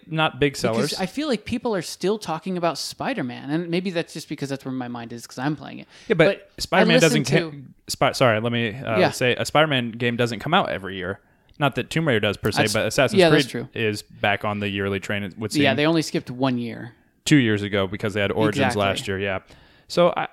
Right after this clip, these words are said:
Speaker 1: I don't know
Speaker 2: I, I hear
Speaker 1: if I'm gonna
Speaker 2: that.
Speaker 1: be, like, spending money, but when those get discounted, you know, down to forty, thirty
Speaker 2: Yeah.
Speaker 1: bucks, something like that, and, which won't take long 'cause we know how, you know, it's such a revolving door. I might pick up, uh, Shadow of the Tomb Raider.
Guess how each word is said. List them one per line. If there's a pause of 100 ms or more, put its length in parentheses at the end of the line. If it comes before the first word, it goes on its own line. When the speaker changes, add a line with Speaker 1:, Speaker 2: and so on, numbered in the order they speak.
(200)
Speaker 1:
I
don't
know
Speaker 2:
I,
I
hear
Speaker 1:
if
I'm
gonna
Speaker 2:
that.
Speaker 1:
be,
like,
spending
money,
but
when
those
get
discounted, (180)
you
know,
down
to
forty,
thirty
Speaker 2:
Yeah.
Speaker 1:
bucks,
something
like
that,
and,
which
won't
take
long
'cause
we
know
how, (380)
you
know,
it's
such
a
revolving
door. (340)
I
might
pick
up,
uh,
Shadow
of
the
Tomb
Raider.